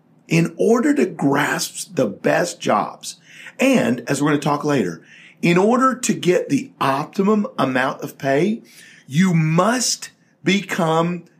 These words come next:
a solution and not consider yourself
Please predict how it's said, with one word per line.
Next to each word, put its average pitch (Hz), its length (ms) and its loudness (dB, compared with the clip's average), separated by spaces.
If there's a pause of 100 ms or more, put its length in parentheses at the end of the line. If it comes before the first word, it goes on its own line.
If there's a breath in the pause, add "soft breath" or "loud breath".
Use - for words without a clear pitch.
(160)
a 147 120 0
solution 143 1120 0 (520 soft breath)
and 147 280 0
not 165 340 -2
consider 143 480 0
yourself 117 680 0